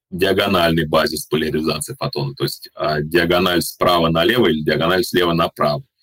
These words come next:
Тоже могут быть, а, один и ноль, как кубиты. Кстати, вот на разнице этих базисов, а, основаны многие протоколы квантового распределения ключей, например, протокол Би би восемьдесят четыре.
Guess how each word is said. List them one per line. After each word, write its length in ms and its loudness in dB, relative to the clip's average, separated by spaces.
Тоже 220 2
могут 280 -2
быть, 180 -4
а, 320 0
один 380 0
и 40 2
ноль, 320 2
как 200 -4
кубиты. 360 -4
Кстати, 260 -2
вот 140 -2
на 140 2
разнице 440 0
этих 200 -4
базисов, 480 0
а, 260 -4
основаны 480 0
многие 540 0
протоколы 580 0
квантового 480 0
распределения 560 -4
ключей, 320 0
например, 340 -4
протокол 480 -2
Би 120 -2
би 140 -2
восемьдесят 400 -4
четыре. 380 -6